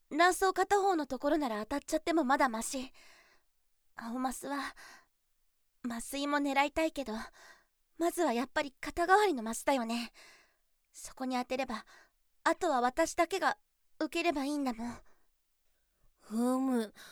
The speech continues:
Speaker 2: よーく考えてますね。でもそろそろ投げてもらいましょうか。でないと本数増やしちゃいますから。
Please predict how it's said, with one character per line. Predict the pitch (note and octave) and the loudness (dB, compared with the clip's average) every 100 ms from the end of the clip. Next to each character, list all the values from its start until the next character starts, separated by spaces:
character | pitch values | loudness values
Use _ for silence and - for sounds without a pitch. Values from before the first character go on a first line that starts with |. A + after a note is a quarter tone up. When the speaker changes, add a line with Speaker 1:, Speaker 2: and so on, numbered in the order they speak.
| - _ G#3 | -20 _ -12
Speaker 2:
よ | F#3 F3+ | -8 -6
ー | F3+ G#3 C#4 | -4 2 2
く | E4+ F4 | 2 2
考 | D#4 D4+ D4+ D#4 | 6 6 8 8
え | D4+ | 6
て | C#4 | 4
ま | C4+ | 0
す | C#4 C4 | -2 -4
ね。 | C4 C#4+ D4 D4 C#4+ C#4 C4 C4 - - - _ - | -2 0 0 0 -2 -2 -4 -6 -10 -20 -20 _ -18
で | G#3 F#3+ G3+ | -12 -8 -6
も | A3+ G3 F3+ | -6 -6 -6
そ | D4 | 0
ろ | A#4+ A#4+ | 4 4
そ | C#4 | 2
ろ | G#3+ | 2
投 | A3 | 2
げ | G#4 | 2
て | A4 | 2
も | E4+ | 4
ら | D4+ | 4
い | D4 | 2
ま | D4+ | 0
し | E4 | -2
ょ | D4+ | -2
う | |
か。 | - C4+ C4 C4 - - - _ - _ | 0 -2 -2 -8 -14 -20 -20 _ -20 _
で | F#4 F#4 | 4 4
な | F4+ D#4 | 4 0
い | C#4 | 2
と | E4+ - - | 0 -2 0
本 | F4 E4+ | 4 4
数 | E4+ D4+ | 2 -2
増 | G3 | 0
や | A3+ | 2
し | C5 | 6
ち | |
ゃ | D#5 | 6
い | A4+ | 6
ま | F#4+ | 2
す | - | 2
か | D#4 | 4
ら。 | D4 - | 6 4